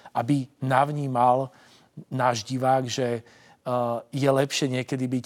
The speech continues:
veľmi dobrý fanúšik hokeja, ako byť ten televízny tréner, ktorý do všetkého naozaj sa snaží, sa snaží zapojiť takéto vlastné, taký ten vlastný názor.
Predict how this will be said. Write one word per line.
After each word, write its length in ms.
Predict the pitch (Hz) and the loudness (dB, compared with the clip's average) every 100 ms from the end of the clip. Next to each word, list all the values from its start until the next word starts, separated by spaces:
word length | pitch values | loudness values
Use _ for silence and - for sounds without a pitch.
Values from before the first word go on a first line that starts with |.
| - | -8
veľmi 400 | 123 113 135 143 | -12 0 2 4
dobrý 240 | 139 131 131 | 2 0 -2
fanúšik 560 | - 117 127 117 127 | -2 -2 -2 -4 -2
hokeja, 640 | 117 117 131 131 135 - - | -4 -2 2 2 2 -4 -4
ako 240 | 117 143 | -2 -2
byť 180 | 131 123 - _ | -2 -4 -8 _
ten 240 | 139 123 117 - _ | 0 2 -2 -12 _
televízny 560 | - 127 127 120 131 - | 2 2 2 0 -4 -2
tréner, 400 | 120 120 123 120 | -2 0 -4 -2
ktorý 320 | 127 120 135 - _ | -2 -2 -4 -12 _
do 160 | 127 127 | 0 0
všetkého 480 | 131 131 - 123 127 | 0 -2 0 0 0
naozaj 400 | 117 120 120 117 | 0 0 0 -2
sa 160 | 131 | -4
snaží, 560 | - 123 120 120 120 117 - - | -6 -4 -4 -2 -4 -6 -14 -14
sa 240 | - 131 117 | -8 -6 -4
snaží 320 | 131 117 117 | -2 -2 0
zapojiť 400 | 120 - 120 110 123 | 0 2 -2 -2 -4
takéto 320 | - 127 123 | -4 -2 -2
vlastné, 720 | 110 110 110 - 120 113 107 - - _ | 0 0 0 -2 -4 -6 -8 -16 -20 _
taký 240 | 123 107 127 | -6 -6 -6
ten 80 | |
vlastný 400 | 117 110 - 120 | -4 -6 -6 -8
názor. 400 | 110 98 101 98 | -8 -8 -12 -14